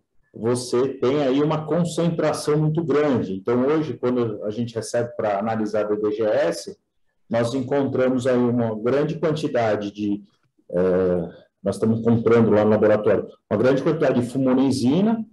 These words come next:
uma quantida-, uma quantidade considerável de afla, que realmente a gente nem encontrava nesse milho.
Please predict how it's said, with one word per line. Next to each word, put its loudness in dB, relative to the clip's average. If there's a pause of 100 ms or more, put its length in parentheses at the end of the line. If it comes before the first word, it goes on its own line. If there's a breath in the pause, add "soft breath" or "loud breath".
(280 soft breath)
uma -2
quantida-, -2
uma -2
quantidade 0
considerável 0
de 0
afla, -2 (480)
que 0
realmente 0
a 0
gente -6
nem 0
encontrava 0 (100)
nesse -2
milho. 0